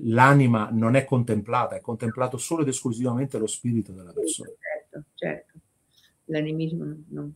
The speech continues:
Speaker 2: non prevede questo, ma, ehm, mi hai fatto tanto pensare, forse tanti nostri amici, eh, tra l'altro li ringrazio perché vedo che continuano ad arrivare, se avete delle domande da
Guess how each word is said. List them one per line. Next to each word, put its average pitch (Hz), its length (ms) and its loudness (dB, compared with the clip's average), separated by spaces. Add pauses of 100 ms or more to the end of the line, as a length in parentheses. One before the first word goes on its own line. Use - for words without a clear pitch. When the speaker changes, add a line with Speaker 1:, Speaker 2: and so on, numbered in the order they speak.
Speaker 2:
non 143 260 -14
prevede 156 400 -8
questo, - 320 -10
ma, 175 200 -2 (300)
ehm, 160 1500 2 (460)
mi 185 100 0
hai 208 100 6
fatto 240 520 4 (480)
tanto 302 320 0
pensare, 220 600 4 (840)
forse 175 360 2
tanti 190 340 2
nostri 180 360 2
amici, 185 520 0 (340)
eh, 120 680 -4
tra 156 160 -4
l'altro 165 280 -2
li 151 160 0
ringrazio 160 500 -4
perché 151 280 -4
vedo 156 200 2
che 170 140 -8
continuano 160 500 -4
ad 151 80 -6
arrivare, 170 520 0
se - 60 -12
avete 160 320 -4
delle 147 240 -2
domande 147 420 -10
da 143 100 -20